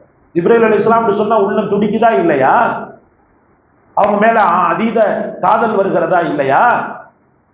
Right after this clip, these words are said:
அப்போ ரப்புல் ஆலமீன் அந்த மலக்குகளை ரப்புல் ஆலமீன் ஸலவாத் ஓதக்கூடியவனுக்கு தருகிறான். சொன்னார்கள் பெருமானார்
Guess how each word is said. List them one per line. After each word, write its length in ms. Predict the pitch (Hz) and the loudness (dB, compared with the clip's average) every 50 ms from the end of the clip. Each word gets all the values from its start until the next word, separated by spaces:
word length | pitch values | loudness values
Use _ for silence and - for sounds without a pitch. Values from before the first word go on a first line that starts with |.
| _ _ _ | _ _ _
அப்போ 200 | - 170 - 233 | -6 -4 -2 0
ரப்புல் 280 | 220 175 160 180 208 220 | -2 0 0 0 2 2
ஆலமீன் 680 | 208 208 190 180 175 170 196 226 254 247 - - - - | 2 2 2 2 0 0 0 0 0 -2 -4 -8 -12 -6
அந்த 300 | - 156 190 220 202 208 | -4 -4 -2 0 -2 -2
மலக்குகளை 640 | - 165 185 226 247 - - - - 233 226 214 196 | 0 0 0 0 0 -2 -2 -2 0 0 2 2 2
ரப்புல் 240 | 190 190 214 214 208 | 2 2 2 2 2
ஆலமீன் 600 | 190 185 190 180 185 180 170 - 180 - - - - - - - - - - | 2 2 0 0 0 0 -2 -2 -4 -8 -10 -12 -14 -16 -18 -18 -18 -10 -8
ஸலவாத் 480 | 143 139 156 190 196 208 208 202 208 208 196 190 | -4 -2 0 2 2 2 2 2 0 -2 0 0
ஓதக்கூடியவனுக்கு 800 | 196 190 196 196 202 185 175 185 185 180 175 175 180 185 180 - | 0 0 -2 -4 -4 -4 -2 -2 -2 -2 -2 -4 -4 -6 -4 -2
தருகிறான். 460 | 180 160 139 - 107 101 92 90 - | 0 0 2 2 0 0 0 -2 -2
சொன்னார்கள் 460 | - 180 175 202 - 147 160 165 147 | -2 -2 0 2 2 2 2 0 0
பெருமானார் 460 | 151 147 143 147 143 135 135 127 123 | 0 0 0 0 0 0 0 0 -2